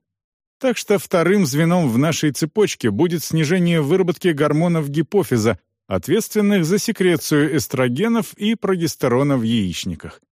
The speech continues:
фолликулостимулирующего и лютеинизирующего. Только не забывайте и о таком аспекте, как чувствительность рецепторов к гормонам.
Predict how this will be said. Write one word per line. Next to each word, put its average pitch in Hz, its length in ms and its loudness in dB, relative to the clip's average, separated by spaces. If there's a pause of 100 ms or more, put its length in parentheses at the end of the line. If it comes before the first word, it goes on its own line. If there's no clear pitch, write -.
фолликулостимулирующего 196 1400 0 (240)
и 247 200 0
лютеинизирующего. 156 1200 -2 (960)
Только 143 340 2
не 143 140 4
забывайте 139 580 2
и 151 160 2
о 123 140 2
таком 123 360 0
аспекте, 165 520 -2
как 123 260 0
чувствительность 131 920 0
рецепторов 123 720 -2
к 101 40 -6
гормонам. 101 580 0